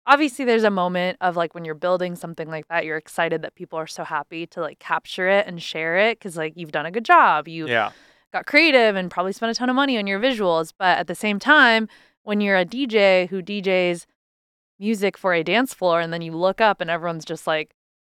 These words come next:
Speaker 1: planted there, not moving, like, that's so weird.
Speaker 2: I know, I
Speaker 1: <laughs>
Speaker 2: know. It's so, it's such a double-edged sword, though, because the phone is such a gateway for marketing now, you know, and, like,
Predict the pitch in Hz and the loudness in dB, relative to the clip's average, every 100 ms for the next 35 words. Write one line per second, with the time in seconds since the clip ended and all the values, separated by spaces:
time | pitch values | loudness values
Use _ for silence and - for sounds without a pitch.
0 | _ _ - 226 214 226 240 202 185 175 | _ _ -8 0 4 4 4 2 0 0
1 | 208 208 190 175 202 208 202 208 202 226 | 2 4 6 4 2 4 6 6 4 2
2 | 330 269 233 233 240 262 269 - 415 - | 4 6 4 4 2 0 2 6 8 6
3 | - 370 403 427 453 523 554 311 285 - | 2 4 6 4 4 6 6 6 6 4
4 | 135 135 131 131 131 127 147 131 127 123 | 4 4 4 4 2 0 2 0 2 2
5 | 123 123 139 - 175 190 170 - 190 214 | 2 2 0 2 4 4 4 0 -2 -2
6 | 131 127 123 117 - 127 117 113 113 110 | 0 2 2 0 -2 -2 0 2 2 2
7 | 110 120 107 110 110 - - 120 120 120 | 0 -2 -2 -4 -4 -4 -2 2 2 0
8 | 117 110 123 120 113 104 117 110 101 110 | -4 -6 -6 -6 -10 -8 -4 -2 -2 -2
9 | 107 - 104 98 101 107 95 95 87 87 | -4 -6 -6 -4 -4 -6 -8 -10 -10 -10
10 | - 104 101 98 101 101 101 | -10 -8 -6 -6 -6 -8 -8